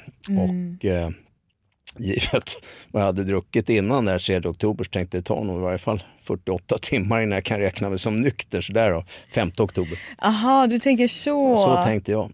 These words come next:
Speaker 1: Ja, men visste du att det skulle bli din sista
Speaker 2: Nej,
Speaker 1: hurray?
Speaker 2: det, nej, det
Speaker 1: Nej.
Speaker 2: visste jag inte. Men jag visste att det var läge att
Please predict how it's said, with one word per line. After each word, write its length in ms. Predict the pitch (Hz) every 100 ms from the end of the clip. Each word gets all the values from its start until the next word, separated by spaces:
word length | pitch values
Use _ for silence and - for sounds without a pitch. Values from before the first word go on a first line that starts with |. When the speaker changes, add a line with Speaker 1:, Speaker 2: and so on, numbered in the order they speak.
| -
Speaker 1:
Ja, 260 | 208 208 -
men 220 | 226 240
visste 300 | 254 - 302
du 40 |
att 60 | 330
det 100 | 269
skulle 240 | - 226
bli 240 | 208 262 254
din 180 | 202 196
sista 420 | - 202 - 190
Speaker 2:
Nej, 340 | 175 185 185
Speaker 1:
hurray? 200 | 202 202 175 -
Speaker 2:
det, 60 | -
nej, 180 | 185
det 60 | 196
Speaker 1:
Nej. 120 | 180
Speaker 2:
visste 200 | 180 -
jag 40 | 85
inte. 160 | -
Men 80 | 98
jag 60 | 98
visste 300 | 98 - 107
att 100 | 90
det 60 |
var 100 | 95
läge 300 | 92 95 92 101 92
att 60 | 87